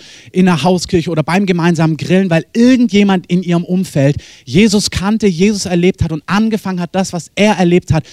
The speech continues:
weiterzugeben und weiterzuerzählen. Und es ist mir ein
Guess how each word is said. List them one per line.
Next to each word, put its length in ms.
weiterzugeben 840
und 200
weiterzuerzählen. 960
Und 140
es 100
ist 140
mir 100
ein 80